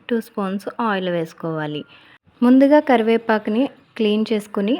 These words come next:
ఆరబెట్టుకోవాలండి. వాటర్ అనేది లేకుండా మొత్తం అంతా ఆరిపోయేలాగా ఆరబెట్టుకోవాలి. ఇలా ఆరబెట్టుకున్న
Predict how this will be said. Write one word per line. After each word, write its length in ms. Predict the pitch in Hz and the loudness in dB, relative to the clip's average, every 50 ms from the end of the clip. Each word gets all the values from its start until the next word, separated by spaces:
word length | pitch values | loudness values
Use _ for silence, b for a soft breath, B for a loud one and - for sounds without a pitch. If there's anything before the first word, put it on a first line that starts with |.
| - - 233 | -4 -6 -6
ఆరబెట్టుకోవాలండి. 1000 | 220 202 202 196 196 190 196 - - 208 196 190 190 185 185 185 185 180 202 269 302 - - | -4 -4 -4 -4 -4 -6 -8 -6 -2 -2 0 0 -2 -2 -4 -4 -4 -4 -4 -4 -4 -6 -6
వాటర్ 340 | 196 190 190 196 196 202 202 | -4 -4 -4 -4 -2 -4 -4
అనేది 260 | 202 202 202 196 220 | -2 -2 -2 -2 -2
లేకుండా 480 | 220 196 185 180 - - 185 185 185 220 | -2 -2 -4 -4 -6 -6 -6 -4 -4 -4
మొత్తం 380 | 220 208 180 180 - - 190 190 | -4 -4 -6 -8 -8 -8 -8 -6
అంతా 260 | 185 180 180 180 190 190 | -6 -8 -6 -6 -4 -4
ఆరిపోయేలాగా 800 | 185 175 180 170 175 175 175 175 170 175 175 170 170 196 226 | -4 -4 -6 -6 -4 -4 -4 -2 -2 -4 -4 -4 -6 -6 -6
ఆరబెట్టుకోవాలి. 840 | 226 196 185 180 180 175 170 - _ - 175 170 165 156 160 156 - - - | -6 -6 -8 -8 -8 -10 -12 -12 _ -10 -8 -6 -6 -6 -8 -8 -10 -12 -10
ఇలా 200 | 185 190 190 190 185 | -8 -6 -4 -4 -2
ఆరబెట్టుకున్న 800 | 180 180 180 180 196 196 196 - - - 196 190 180 185 247 | -4 -4 -6 -6 -6 -8 -8 -10 -10 -8 -8 -6 -6 -8 -8